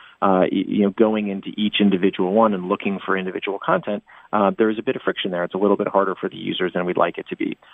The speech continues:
Uh, and so we've, we've just brought it all together so that they can just come to one stop and, and find it there. And, and, uh,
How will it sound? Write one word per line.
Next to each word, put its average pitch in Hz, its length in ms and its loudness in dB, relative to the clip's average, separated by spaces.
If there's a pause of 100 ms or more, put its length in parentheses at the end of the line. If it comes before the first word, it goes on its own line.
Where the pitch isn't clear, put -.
(220)
Uh, 98 140 -2
and 92 160 -4
so 101 100 2
we've, 92 240 -2
we've 95 200 -4
just 95 220 -6
brought 95 200 4
it 104 80 0
all 101 100 0
together 104 460 -4
so 92 120 -2
that 92 120 -4
they 87 100 0
can 92 140 -2
just 90 200 -2 (180)
come 95 180 0
to 87 80 -2
one 90 260 -2
stop 87 340 0
and, 92 220 -4
and 87 140 -6
find 90 240 0
it - 100 -6
there. 101 280 4
And, 127 200 -2
and, 87 360 0
uh, 87 240 4